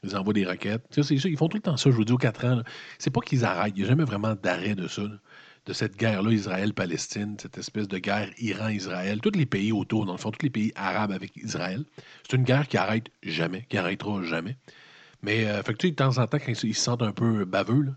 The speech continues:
la Palestine commence à envoyer des roquettes. Fait que là, de ces temps-ci, il y a des roquettes. Là, vous allez le voir, là, c'est, c'est, l'Israël vient de la, vient de l'annoncer, il va y avoir une réponse. Ils font toujours une réponse. Israël, puis en même temps, se doit de répondre parce que, bon,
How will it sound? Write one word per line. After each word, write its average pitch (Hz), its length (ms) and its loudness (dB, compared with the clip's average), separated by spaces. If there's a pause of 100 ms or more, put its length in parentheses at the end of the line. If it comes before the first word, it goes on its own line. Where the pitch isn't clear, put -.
(460)
la 90 80 -4
Palestine 107 480 0
commence 104 340 0
à 104 40 -4
envoyer 92 260 -2
des 92 140 -2
roquettes. 82 320 -12 (720)
Fait 131 100 4
que 135 80 4
là, 147 40 8
de 135 60 0
ces 135 100 6
temps-ci, 127 300 4
il - 20 10
y - 20 10
a 123 40 8
des 113 120 8
roquettes. 110 420 0
Là, 151 200 8
vous 127 100 4
allez 110 140 4
le 98 80 0
voir, 113 240 4
là, 117 100 2
c'est, 101 240 0
c'est, 98 160 -4
l'Israël 107 480 0
vient 101 120 0
de 101 140 0
la, 90 180 -2
vient 104 160 -2
de 107 40 0
l'annoncer, 98 360 0
il - 20 8
va 117 60 4
y - 20 2
avoir 107 80 0
une 98 120 -6
réponse. 117 300 -4
Ils 120 60 -8
font 104 180 -6
toujours 110 540 0
une 92 80 -2
réponse. 87 420 -8 (680)
Israël, 113 400 2
puis 117 120 0
en 113 40 2
même 117 140 2
temps, 127 160 2
se 104 140 0
doit 104 240 2
de 107 60 0
répondre 101 340 0
parce - 160 -6
que, 104 80 -4
bon, 104 160 -2